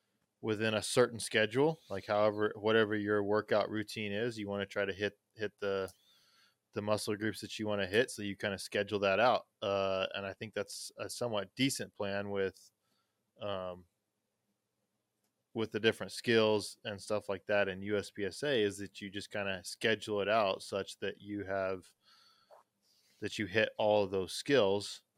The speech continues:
um, with some amount of regularity. And so however you, however you do that, you do that. Um, it's a little bit different because you can do that with dry fire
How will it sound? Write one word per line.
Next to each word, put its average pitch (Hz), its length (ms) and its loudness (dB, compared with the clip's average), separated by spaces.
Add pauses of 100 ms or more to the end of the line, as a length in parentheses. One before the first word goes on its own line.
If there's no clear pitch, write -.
um, 98 340 -4
with 95 140 -8
some 127 300 0
amount 107 300 -2
of 90 120 -6
regularity. 101 800 0 (760)
And 92 500 -6 (580)
so 98 220 -8
however 98 340 0
you, 95 440 -6
however 104 240 2
you 92 140 -8
do 104 200 -4
that, 92 220 0
you 92 80 -14
do 117 200 -8
that. 90 220 0 (180)
Um, 92 320 -10 (440)
it's - 80 -20
a 196 40 10
little 220 140 10
bit 135 100 4
different 135 380 8
because 127 600 4 (1160)
you 139 180 -2
can 127 200 0
do 127 260 4
that 143 300 8
with 120 540 8 (540)
dry 110 340 8
fire 139 480 6